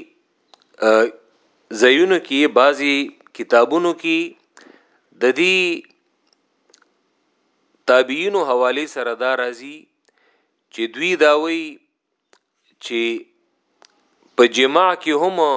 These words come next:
کفاره نشته، بلکې صرف د دغه یوې ورځې قضا به راګرځي. خو محدثین وایي چې نه، ق-، اصل کې د دې تابعینو دا قول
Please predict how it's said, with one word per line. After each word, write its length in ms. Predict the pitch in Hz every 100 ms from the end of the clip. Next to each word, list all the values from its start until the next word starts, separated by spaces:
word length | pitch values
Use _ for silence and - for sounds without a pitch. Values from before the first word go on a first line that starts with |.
| 117 - _ _ _ _
کفاره 500 | - 117 - 123 131 139
نشته، 320 | 135 - 117
بلکې 360 | 107 123 - 135
صرف 280 | 165 180 175 - _ _ _ _ _ _
د 100 | 110 113
دغه 180 | 117
یوې 320 | 131 139 156 175
ورځې 340 | 170 196 147 -
قضا 240 | 123 123 113
به 80 | 110
راګرځي. 500 | 101 90 92 90 95 92
خو 80 | 104
محدثین 680 | 101 104 101 110 139 147
وایي 180 | 147 143
چې 160 | - 110
نه، 120 | 104 92 82 _ _ _ _ _ _ _ _ _ _ - -
ق-، 120 | 107 - 127
اصل 260 | - 165
کې 140 | 170 170
د 100 | 131 127
دې 120 | 175 175
تابعینو 540 | 127 117 120 151 165 147
دا 200 | 143 160 160 156
قول 340 | 170 175 175